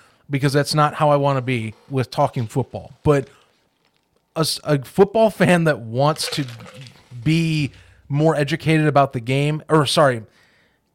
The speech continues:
they wanna at least understand the game more and how you read into stats and how you understand how a performance is,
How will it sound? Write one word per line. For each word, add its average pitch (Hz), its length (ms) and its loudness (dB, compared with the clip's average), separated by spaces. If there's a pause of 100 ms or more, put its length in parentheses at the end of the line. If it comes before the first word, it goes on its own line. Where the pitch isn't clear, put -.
(140)
they 170 100 6
wanna 277 240 4
at 208 80 0
least 202 220 0
understand 175 640 0
the 185 40 -2
game 190 260 0
more 185 360 -2
and 156 140 -6
how 156 180 0
you 156 240 -2
read 147 380 -4
into 147 540 -2
stats 143 640 -2
and 120 140 -8
how 135 160 -2
you 139 200 -2
understand 135 680 -4
how 131 420 -4 (420)
a 123 60 -10
performance 135 540 -4
is, 139 440 -2